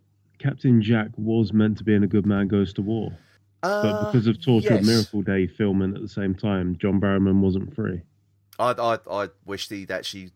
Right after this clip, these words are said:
Speaker 2: gone into A Good Man Goes to War, 'cause I thought
Speaker 1: Yeah,
Speaker 2: Miracle,
Speaker 1: me too.
Speaker 2: Miracle Day was bloody <laughs> awful, actually. So.
Speaker 1: It would make more sense to the story as well. I mean, if you're going to war, you take your military friend who can't die.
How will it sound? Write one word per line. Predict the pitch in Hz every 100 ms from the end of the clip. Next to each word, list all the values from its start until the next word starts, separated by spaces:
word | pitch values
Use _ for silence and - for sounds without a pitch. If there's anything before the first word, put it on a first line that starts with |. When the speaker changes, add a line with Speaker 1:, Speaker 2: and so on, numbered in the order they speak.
| _
Speaker 2:
gone | 98 95
into | 92 90
A |
Good | 98 95
Man | 92 92
Goes | 92 92
to | -
War, | 98 98 87
'cause | - 82
I | 87
thought | -
Speaker 1:
Yeah, | 110 117
Speaker 2:
Miracle, | 110 113 113
Speaker 1:
me | 117
too. |
Speaker 2:
Miracle | 110 107 101
Day | 98
was | 90
bloody | - 107 95 101
<laughs> | 113
awful, | 107 - 107
actually. | 156 - - 147 226
So. | - - -
Speaker 1:
It | 151
would | 170
make | 185 208 208
more | 175 156
sense | 127 156 147 151
to |
the | 120
story | - 151 151
as | 107
well. | 107 123
I |
mean, | 98 101
if | 104
you're | 135 139
going | 123 110
to | 104
war, | 101 110 92 90 90 _ _
you | - 110
take | 113 123 120
your | 110 104
military | 104 120 110 - 107
friend | 92 113 101 92
who | - 101
can't | - 104 98
die. | 123 101 87 82